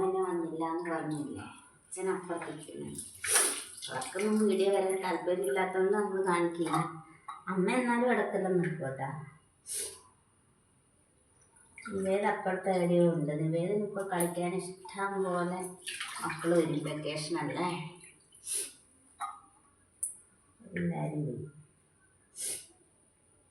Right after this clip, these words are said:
ജലദോഷമുണ്ട്. നമുക്കിതാ. ഇപ്പൊ ഞാൻ ഇങ്ങനെ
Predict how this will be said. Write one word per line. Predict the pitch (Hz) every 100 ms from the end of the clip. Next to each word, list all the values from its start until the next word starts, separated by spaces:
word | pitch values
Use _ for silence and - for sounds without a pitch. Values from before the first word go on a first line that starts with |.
| _
ജലദോഷമുണ്ട്. | 131 156 - 143 151 - 214 180 - - - _ _ _ _ _ _ _ _ _ -
നമുക്കിതാ. | 160 156 156 - 180 170 156 156 - - _ _ _ _ _ _ _ _ _ _ _ _ _ _ _ _ _ _ _ _ _ _ - - - - _ _ _ _ _ _
ഇപ്പൊ | 208 220
ഞാൻ | 226 226
ഇങ്ങനെ | 214 214